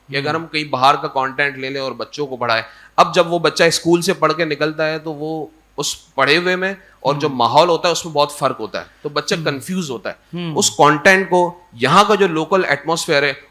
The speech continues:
Speaker 1: उसके accordingly बनाया गया
Speaker 2: हम्म।
Speaker 1: और उसको डिज़ाइन करके उनको पढ़ाया जाता है, ताकि बच्चा जब स्कूल पढ़े, तो प्रैक्टिकल लाइफ में उसको वो, आप समझ लें कि इम्प्लीमेंट कर सके।
Speaker 2: हम्म।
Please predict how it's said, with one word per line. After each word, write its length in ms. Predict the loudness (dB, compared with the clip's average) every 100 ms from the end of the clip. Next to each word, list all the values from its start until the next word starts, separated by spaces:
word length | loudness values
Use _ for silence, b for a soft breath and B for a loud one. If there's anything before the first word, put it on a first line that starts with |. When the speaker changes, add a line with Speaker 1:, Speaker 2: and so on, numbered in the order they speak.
| -4
Speaker 1:
उसके 220 | 0 2
accordingly 500 | 2 4 2 0 -4
बनाया 300 | -4 -4 -4
गया 200 | -4 -6
Speaker 2:
हम्म। 180 | -4 -4
Speaker 1:
और 80 | -4
उसको 300 | -4 2 2
डिज़ाइन 380 | 4 -2 -4 -4
करके 260 | -6 -4 -10
उनको 240 | -8 -6
पढ़ाया 280 | -2 0 0
जाता 280 | -2 -4 -4
है, 80 |
ताकि 220 | -4 -6 -6
बच्चा 280 | -6 -6
जब 160 | -6 -6
स्कूल 320 | -8 -4 -2
पढ़े, 200 | -2 -4
तो 120 | -4
प्रैक्टिकल 460 | -2 -4 -2 -6 -4
लाइफ 340 | -2 -2 -2 -6
में 100 | -10
उसको 400 | -10 -10 -10 -12 b b b
वो, 200 | -2 0
आप 240 | 4 4
समझ 180 | 4 -4
लें 100 | -2
कि 60 | -2
इम्प्लीमेंट 560 | -2 0 0 0 -2
कर 100 | -6
सके। 260 | -10 -12 -10
Speaker 2:
हम्म। 400 | -8 -8 -8